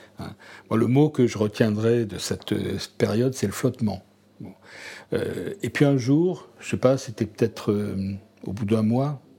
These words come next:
peut-être même avant, euh, on a décidé d'arrêter le flottement,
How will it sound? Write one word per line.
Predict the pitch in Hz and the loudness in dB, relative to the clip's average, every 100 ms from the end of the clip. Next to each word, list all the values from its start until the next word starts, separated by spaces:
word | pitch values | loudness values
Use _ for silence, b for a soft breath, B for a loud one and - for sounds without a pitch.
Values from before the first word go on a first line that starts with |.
| _ _ - - - | _ _ -20 -20 -14
peut-être | - 107 - | -8 -6 -2
même | 101 | 0
avant, | 101 101 101 113 156 - B B B B - | 0 -2 -2 -4 -6 -12 B B B B -4
euh, | 104 101 98 - 92 95 104 - - - | -2 -2 -2 -4 -4 -4 -6 -8 -10 -4
on | 120 | 0
a | 107 | 0
décidé | 110 - 139 147 | 0 0 2 4
d'arrêter | 117 113 135 | 4 2 2
le | 120 | 2
flottement, | - 113 - 104 92 - | 2 0 0 -6 -6 -12